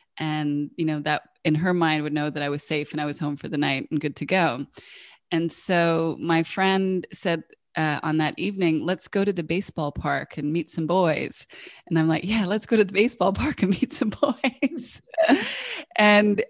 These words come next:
we were gonna be out at the time that I was supposed to be calling my mom. And I had that feeling, "Call my mom now, just call her now." It wouldn't be that much before because we were gonna be going out when I should have been coming in.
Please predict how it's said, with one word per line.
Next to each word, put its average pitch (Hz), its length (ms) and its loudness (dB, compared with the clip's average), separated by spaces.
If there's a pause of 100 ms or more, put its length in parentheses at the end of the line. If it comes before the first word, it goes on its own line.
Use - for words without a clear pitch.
we 202 160 8
were 202 160 8
gonna 190 220 4
be 196 200 -2
out 254 300 4
at 170 100 -2
the 170 80 -4
time 180 340 2
that 170 100 2
I 165 80 2
was 160 120 -4
supposed - 320 -2
to 220 60 -8
be 170 80 -4
calling 156 320 0
my 147 100 -2
mom. 160 480 2 (540)
And 180 280 4 (140)
I 175 80 4
had 208 520 -4
that 175 260 -4
feeling, 160 840 0 (300)
"Call 202 260 -4
my 208 160 0
mom 180 340 0
now, - 580 -8 (120)
just - 200 -10
call 185 240 -6
her 220 160 -4
now." 165 480 0 (100)
It 165 80 -4
wouldn't 175 280 -4
be 170 100 -2
that 165 200 -2
much 160 240 -2
before 170 360 0
because 156 320 -4
we 175 80 0
were 170 80 -2
gonna 170 160 -2
be 156 100 -2
going 156 280 2
out 165 180 4
when 156 100 2
I 147 80 2
should - 180 -2
have 233 60 -6
been 160 140 -2
coming 160 260 0
in. 165 440 0